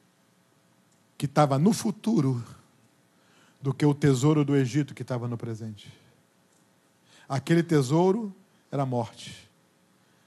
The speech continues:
Aquele tesouro era desgraça. Aquele tesouro era escravidão. Aquele tesouro era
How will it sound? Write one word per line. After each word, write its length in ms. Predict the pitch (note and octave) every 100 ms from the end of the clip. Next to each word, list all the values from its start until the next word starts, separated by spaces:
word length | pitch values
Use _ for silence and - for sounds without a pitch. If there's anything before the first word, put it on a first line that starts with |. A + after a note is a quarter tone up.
| _ _ _ _
Aquele 280 | A2+ D#3+ D#3+
tesouro 680 | D3+ C3+ A#2 D3+ E3 E3+ C#3+
era 140 | C3+
desgraça. 680 | B2 A#2 A#2 A2+ A2+ - F#2+ - _ _ _ _ _
Aquele 260 | C3 C#3+ C#3+
tesouro 400 | D3 B2 D3 C#3+
era 60 |
escravidão. 720 | C3+ - C3+ B2+ A2 G#2+ G#2 G#2+ _ _ - -
Aquele 360 | C3+ - E3 E3+
tesouro 720 | E3+ D3 A2+ B2 A#2+ B2 B2 _ _ _ _ _ -
era 300 | C#3 C3+